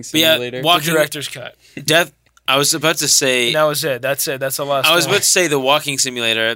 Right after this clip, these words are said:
Speaker 1: but then I was about to say The Walking Dead because Norman Reedus. Hello.
Speaker 3: Ew.
Speaker 2: Uh, what was it? I was gonna. S-, there was something I saw <laughs> which talking about Death Stranding, and they're like, "The game's really boring,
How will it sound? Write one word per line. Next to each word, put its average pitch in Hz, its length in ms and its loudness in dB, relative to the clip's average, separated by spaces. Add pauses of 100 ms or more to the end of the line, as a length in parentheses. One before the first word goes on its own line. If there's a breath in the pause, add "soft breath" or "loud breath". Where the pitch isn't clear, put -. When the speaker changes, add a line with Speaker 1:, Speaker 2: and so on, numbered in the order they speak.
Speaker 1:
but 127 120 -10
then 131 140 0
I 127 100 2
was 120 120 -4
about 135 200 -4
to - 60 -2
say 113 500 -2 (240)
The 127 100 -4
Walking 110 380 -2
Dead 110 280 0
because 101 640 -8
Norman 110 340 -12
Reedus. 98 340 -8
Hello. 107 320 -8 (480 soft breath)
Speaker 3:
Ew. 156 280 -8 (300)
Speaker 2:
Uh, 123 300 -8
what 123 300 -4
was 113 140 -14
it? 107 140 -8
I 123 140 0
was 120 140 -8
gonna. 139 240 -6
S-, - 200 -10 (640)
there 131 300 -6
was 139 260 -2
something 135 480 -4
I 123 120 0
saw 120 340 0
<laughs> - 0 -
which 123 280 0 (460 loud breath)
talking 127 380 2
about 120 240 -2
Death 120 200 -2
Stranding, 120 420 -6
and 117 120 -8
they're 117 120 -4
like, 113 200 -4 (240 loud breath)
"The - 80 -10
game's 214 340 0
really 240 300 -2
boring, 127 760 -4